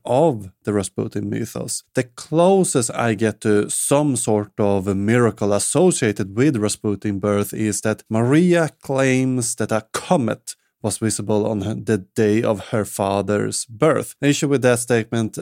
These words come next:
or claim is that, uh, Maria managed to get both the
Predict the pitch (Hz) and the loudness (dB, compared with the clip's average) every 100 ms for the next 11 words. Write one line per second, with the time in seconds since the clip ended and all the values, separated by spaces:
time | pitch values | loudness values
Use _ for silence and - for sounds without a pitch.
0 | - 113 107 95 113 113 110 110 107 101 | -6 -2 -2 -2 -2 0 0 0 -2 -2
1 | - 110 107 - 117 110 107 107 113 117 | 0 0 0 -2 0 2 2 2 2 2
2 | 139 160 156 135 127 113 113 113 - - | 4 4 4 2 0 -2 -2 -2 -2 -2
3 | 120 120 120 - 110 107 101 | 0 0 -4 -6 0 0 0